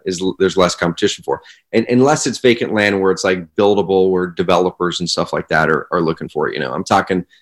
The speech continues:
vacant land in the middle of nowhere is an amazing business right now. Uh, there's hardly any competition for it. A lot of sellers literally don't talk to any other investor at all. It's just the one person. Um, another thing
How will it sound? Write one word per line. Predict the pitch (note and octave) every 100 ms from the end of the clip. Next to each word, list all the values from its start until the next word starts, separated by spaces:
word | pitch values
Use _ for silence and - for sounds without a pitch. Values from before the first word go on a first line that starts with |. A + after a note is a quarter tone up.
| _
vacant | G#2 G2+ -
land | G#2 F#2+
in | F#2
the |
middle | F#2 F#2
of | F2
nowhere | F2 F2+ F2 E2 - - _
is | G2+ F#2+
an | F#2+
amazing | F#2+ F#2 F#2
business | F2 G2 F2+ -
right | -
now. | B1+ - _ -
Uh, | F2+
there's | F2+
hardly | - G2 F#2+
any | F#2
competition | F#2+ F2 D#2+ G2+ G2 F#2+ - -
for | G2 F2+
it. | -
A |
lot | E2+ F#2+ G2
of | F2+
sellers | - G2 F#2+ F#2 F2 _ -
literally | G#2 A2 G2+ F#2
don't | F2 F#2 F2+
talk | G2 F#2+
to | G2+ -
any | G2 F#2+
other | F2+ E2 E2 _ _
investor | G2 F2+ F2+ - E2
at | D2+
all. | F#2 C#2
It's | E2 -
just | F2+
the | F#2
one | F#2+ F#2
person. | F2 D#2+ - D#2 - _ - - - -
Um, | A2 A2
another | B2 B2+ D#3+
thing | F3+ E3+ C3+ A2+